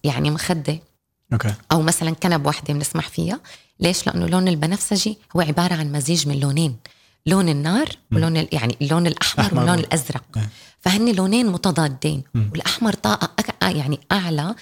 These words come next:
Speaker 1: تردد طاقي هو لون الأحمر.
Speaker 2: إيه.
Speaker 1: فلون الأحمر كتير بيعطي هايبر بالمكان.
Speaker 2: إيه.
Speaker 1: ولون ال-، ولون، ولون البنفسجي يعني هو يصنف في الفونغ شوي لون الأحزان. حتى
Speaker 2: آه،
Speaker 1: في
Speaker 2: أوكي.
Speaker 1: أغنية بتقول: "ليه يا بنفسج زهري
Speaker 2: إيه.
Speaker 1: حزين؟"
Speaker 2: إيه، إيه، إيه.
Speaker 1: <laughs> فهي مش من عندي.
Speaker 2: إيه، إيه، إيه.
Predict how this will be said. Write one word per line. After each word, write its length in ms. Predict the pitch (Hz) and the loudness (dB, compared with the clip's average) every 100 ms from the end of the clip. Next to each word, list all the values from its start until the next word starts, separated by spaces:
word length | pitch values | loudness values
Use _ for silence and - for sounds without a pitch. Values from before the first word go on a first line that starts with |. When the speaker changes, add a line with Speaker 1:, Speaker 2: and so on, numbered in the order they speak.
| - | -8
Speaker 1:
تردد 400 | 156 190 175 160 - | -2 0 0 -4 -2
طاقي 300 | 185 190 160 | -4 -2 -4
هو 80 | 143 | -4
لون 180 | 151 165 | -4 -4
الأحمر. 440 | - - - 135 - | -4 -8 -6 -6 0
Speaker 2:
إيه. 180 | 117 95 - _ | 0 0 -8 _
Speaker 1:
فلون 340 | - 185 262 | -2 2 2
الأحمر 320 | 320 - 277 | 0 -2 -4
كتير 240 | 240 - 262 | -4 -2 -2
بيعطي 320 | 208 180 175 | 0 -2 -2
هايبر 380 | 156 165 160 156 - - | -2 -2 -2 -8 -8 -2
بالمكان. 440 | 151 151 - 131 - | 0 0 -6 -10 -2
Speaker 2:
إيه. 200 | 113 101 - - | 0 0 -4 -2
Speaker 1:
ولون 380 | 165 175 254 269 | 2 4 4 2
ال-، 180 | - | 0
ولون، 240 | 165 175 220 | 0 2 0
ولون 360 | 160 139 151 240 | 0 0 0 2
البنفسجي 720 | 254 165 220 - 165 147 170 - - _ | 0 -2 -2 -4 -4 -4 -4 -8 -20 _
يعني 240 | 170 156 165 | 0 2 4
هو 100 | 214 | 2
يصنف 420 | 180 156 190 180 | 2 0 -2 -2
في 60 | - | -4
الفونغ 280 | - 175 | -4 -4
شوي 200 | 170 175 | -2 0
لون 160 | 160 160 | 2 0
الأحزان. 500 | 165 - - 139 127 113 _ _ | -2 -4 -2 -2 -2 -6 _ _
حتى 240 | - - 160 | -4 0 2
Speaker 2:
آه، 40 | |
Speaker 1:
في 120 | 151 | 2
Speaker 2:
أوكي. 100 | 220 | 2
Speaker 1:
أغنية 300 | 240 233 208 | 2 4 2
بتقول: 320 | 190 180 196 208 | 0 -2 0 2
"ليه 100 | 208 | 2
يا 160 | 190 | 2
بنفسج 600 | 170 175 202 - 175 170 | 2 0 0 0 -2 -2
زهري 220 | - 220 202 | 0 2 2
Speaker 2:
إيه. 120 | 196 | 0
Speaker 1:
حزين؟" 280 | 160 185 214 - - | 0 0 -2 -4 -2
Speaker 2:
إيه، 60 | 120 | -2
إيه، 320 | 139 113 131 | 0 -4 -2
إيه. 80 | 113 - | -2 -2
Speaker 1:
<laughs> 140 | - | -2
فهي 240 | - 240 277 | 0 2 2
مش 200 | 339 330 | 2 2
من 120 | 254 | 0
عندي. 260 | 202 214 240 | 2 2 0
Speaker 2:
إيه، 80 | 175 | 0
إيه، 340 | 123 117 120 | 0 0 -2
إيه. 60 | 131 | -4